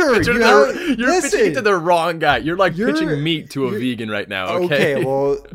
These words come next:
Speaker 2: do you obviously know the industry for coffee and how big of a fucking billion trillion dollar industry it is?
Speaker 1: I already know the, I, I know the idea. I got, I get it.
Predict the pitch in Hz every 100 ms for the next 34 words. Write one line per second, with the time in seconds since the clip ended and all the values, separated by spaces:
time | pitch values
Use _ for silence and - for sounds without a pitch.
0 | 127 156 147 143 151 147 - - 135 139
1 | 139 131 143 131 123 120 117 113 127 120
2 | 113 120 120 135 123 123 127 120 120 160
3 | 127 117 117 117 127 117 117 117 113 -
4 | - 123 127 120 131 131 127 120 120 127
5 | 127 123 113 117 120 - 156 156 180 180
6 | - 143 160 175 170 139 135 127 120 117
7 | - 123 151 165 156 143 110 113 92 64
8 | - - 117 113 117 120 120 117 123 101
9 | 78